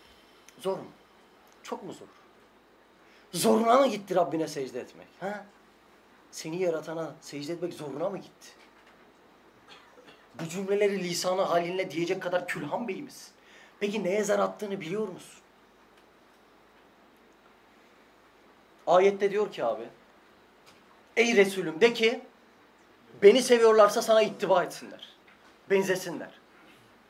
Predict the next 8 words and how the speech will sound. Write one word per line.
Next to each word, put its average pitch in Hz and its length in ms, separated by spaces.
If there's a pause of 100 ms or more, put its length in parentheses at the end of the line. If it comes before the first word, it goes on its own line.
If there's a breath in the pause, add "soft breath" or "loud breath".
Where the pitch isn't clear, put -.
(420)
Sevmenin 247 420
kriteri 247 380
bu 285 80
mu 277 80
abi? 180 300 (880 soft breath)
Peki 247 200
soruyorum, 247 600 (460)
Uğur, 254 300